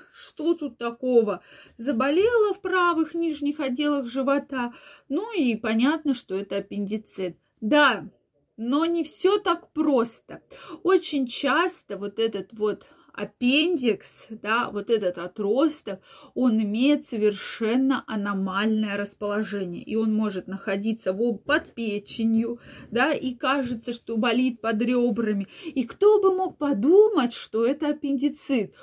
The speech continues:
Может болеть в области желудка, и многие думают, что это гастрит или, или болит живот, а может быть это холецистит или панкреатит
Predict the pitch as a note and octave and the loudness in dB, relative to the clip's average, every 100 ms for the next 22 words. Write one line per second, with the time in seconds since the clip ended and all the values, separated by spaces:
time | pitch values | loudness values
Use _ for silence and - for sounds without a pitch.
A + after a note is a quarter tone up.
0 | - - F#3+ G#3 A3 F3+ F3 G#3+ A3 G3+ | -20 -12 -6 -2 -2 0 2 4 2 0
1 | G3 G#3+ G#3+ A3 G#3+ F#3 G3+ G3 G#3 D4 | -2 2 0 0 -6 -4 -4 -2 0 0
2 | D#4+ - G#3 - G3+ G3 G3+ F#3+ G3+ G#3 | 0 -4 -4 -2 -2 -2 -4 -4 -2 0
3 | A3 G#3 - - - C#4+ - - G3 G3 | 2 0 -4 -12 -18 -16 -14 -6 -2 -2
4 | G#3 F#3+ - G3+ B3+ - - - A3 A3+ | -2 -6 -2 2 2 2 -10 -4 2 4
5 | C4 D#4+ F4+ A#3+ F#3 A3 A#3 G3+ A#3+ A3 | 6 6 4 -2 -4 -2 0 2 2 2
6 | F#3+ G#3 A3 G#3+ F3 F3 G3+ F#3 F#3 A#3 | 0 -2 0 -2 -4 -4 -4 0 2 4
7 | D#4 - - G#3+ A3 A#3+ A#3 F#3+ G#3+ A3 | 4 2 -6 0 2 4 2 -2 -4 -4
8 | G#3+ A3 - A3 G#3 G3+ A3+ G#3+ - A3+ | -4 -4 -2 -2 -2 -4 -8 -8 -4 -4
9 | A3 G#3+ G3+ - G#3 G3 G#3 G3 E3+ E3 | -2 -2 -2 -2 -4 -4 -2 0 0 -6
10 | - G#3 B3+ | -6 -4 -4